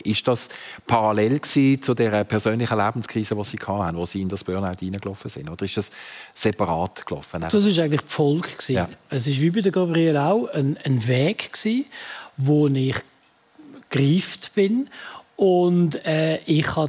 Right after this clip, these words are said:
Speaker 2: dann irgendwann mal einfach halt wirklich erkannt, die härteste Währung, die es gibt, das ist die Zeit vom Leben. Und dass es
Speaker 1: Mhm.
Speaker 2: ganz wichtig ist, dass man einen bewussten Umgang hat damit. Und für mich ist es auf das rausgelaufen,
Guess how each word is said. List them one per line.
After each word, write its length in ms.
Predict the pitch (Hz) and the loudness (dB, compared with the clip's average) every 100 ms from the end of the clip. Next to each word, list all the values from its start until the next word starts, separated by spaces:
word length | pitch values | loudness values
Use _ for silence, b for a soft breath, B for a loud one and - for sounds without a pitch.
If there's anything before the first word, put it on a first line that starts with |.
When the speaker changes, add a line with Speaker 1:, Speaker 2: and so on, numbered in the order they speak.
| 160 | 0
Speaker 2:
dann 180 | 147 151 | 0 0
irgendwann 560 | 165 170 165 151 156 | -2 -2 0 -2 0
mal 420 | 151 143 143 143 147 | 0 0 -2 -2 -4
einfach 360 | - 147 - - | -4 -4 -4 -6
halt 260 | - 143 123 | -2 0 0
wirklich 380 | 139 - 180 | -2 -2 -4
erkannt, 420 | 139 131 143 139 - | -2 -4 -2 -4 -2
die 80 | |
härteste 500 | 117 143 143 160 165 | -2 -2 -4 -4 -2
Währung, 300 | 135 151 156 147 | -2 -2 -4 -4
die 60 | 139 | -6
es 140 | - | -4
gibt, 240 | 156 170 | -6 -6
das 120 | 147 131 | -6 -6
ist 200 | 127 - | -6 -6
die 160 | 131 | -6
Zeit 60 | - | -6
vom 160 | 135 | -6
Leben. 220 | 123 120 170 | -6 -6 -6
Und 180 | 165 | -6
dass 80 | 151 | -6
es 120 | 95 | -6
Speaker 1:
Mhm. 40 | - | -4
Speaker 2:
ganz 240 | 139 135 | -6 -4
wichtig 280 | 143 135 185 | -6 -4 -6
ist, 100 | 147 | -4
dass 100 | 147 | -4
man 100 | 131 | 0
einen 100 | 131 | 0
bewussten 520 | 120 123 165 - 165 131 | 2 2 2 0 0 -2
Umgang 440 | 135 165 170 170 | -2 -4 -4 -2
hat 340 | 143 - - - | -2 -4 -10 -8
damit. 280 | 170 160 202 - B B B B | -2 -2 -4 -10 B B B B
Und 180 | 185 147 | 2 2
für 120 | 175 | 4
mich 240 | 170 196 | 4 4
ist 100 | 196 | 2
es 80 | 156 | 2
auf 140 | 170 - | 0 0
das 320 | 151 175 - | 0 0 0
rausgelaufen, 880 | 175 185 180 160 160 - - 160 | 0 0 0 0 0 0 0 -2